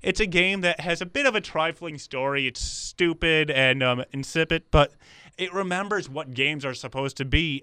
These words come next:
and that's fun 'cause you can go around just blowing stuff up and, um, unleashing your un-, utter, inner Michael Bay on these uns-, poor, unsuspecting civilians.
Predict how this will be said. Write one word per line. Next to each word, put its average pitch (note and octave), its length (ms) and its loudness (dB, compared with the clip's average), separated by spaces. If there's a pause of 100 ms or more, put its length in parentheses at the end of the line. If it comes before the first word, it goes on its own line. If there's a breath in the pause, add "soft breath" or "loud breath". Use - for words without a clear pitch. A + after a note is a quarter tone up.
and C#3 140 -4
that's C#3+ 200 0
fun E3 280 -2
'cause B2+ 200 -10
you E3+ 60 -8
can F3 200 -8
go E3 320 0
around D#3+ 360 -4
just C#3 160 -12 (220)
blowing F3 380 -2
stuff E3 360 0
up F3+ 260 0 (340 soft breath)
and, C3 220 -4
um, C3+ 220 -2
unleashing F3+ 540 -4
your E3+ 200 -4
un-, F#3 220 0 (120)
utter, F3+ 280 0 (220)
inner A#3+ 340 6
Michael F#3+ 400 2
Bay D#3 480 6
on D#3 240 0
these D3+ 240 -10
uns-, D3+ 300 -6
poor, E3+ 280 -8
unsuspecting D3 640 -12
civilians. G2 720 -12